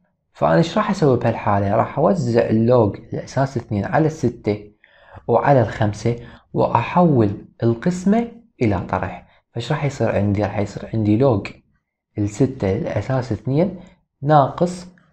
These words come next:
لوج الخمسة للأساس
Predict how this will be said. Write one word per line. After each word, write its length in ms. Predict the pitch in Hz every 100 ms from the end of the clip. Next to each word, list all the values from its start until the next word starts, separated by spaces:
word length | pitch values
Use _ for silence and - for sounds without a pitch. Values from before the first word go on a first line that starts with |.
| -
لوج 340 | 127 110 95 - - _ _ _ _ _ _ _ _ 110
الخمسة 600 | 101 - 139 147 180 185 - _ _ -
للأساس 760 | 147 - - - 107 151 -